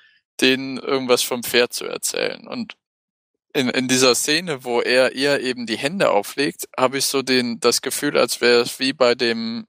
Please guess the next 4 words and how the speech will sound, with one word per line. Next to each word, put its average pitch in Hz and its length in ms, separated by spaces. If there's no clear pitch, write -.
Wunderheiler 127 920
bei 110 160
Rose 104 640
gewesen. - 560